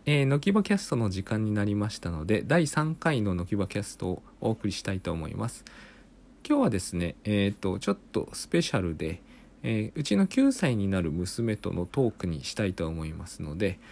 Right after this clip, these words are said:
えーと、テーマなんですけれども、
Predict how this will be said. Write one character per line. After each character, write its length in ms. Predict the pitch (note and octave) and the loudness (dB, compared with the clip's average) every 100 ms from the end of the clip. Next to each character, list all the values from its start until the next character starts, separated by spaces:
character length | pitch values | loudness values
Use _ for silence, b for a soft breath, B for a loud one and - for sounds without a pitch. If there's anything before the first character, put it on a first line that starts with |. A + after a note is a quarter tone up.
| B B B B - - | B B B B -10 -2
え 500 | G#2+ G2+ G2+ G2 F#2 | 0 2 2 0 -2
ー 120 | - | -2
と、 520 | F2+ D#2 B1 G1+ - - - - - - - - - - - - - | 0 0 -2 -6 -10 -16 -20 -20 -20 -20 -20 -20 -20 -20 -20 -20 -2
テ 160 | - E3 | 4 4
ー 40 | |
マ 100 | F#2 | 4
な 120 | E2 | -2
ん 100 | D2 | -4
で 80 | B1+ | -8
す 100 | - | -8
け 120 | - | -4
れ 100 | F2+ | -2
ど 80 | G2 | 0
も、 180 | A2+ | -2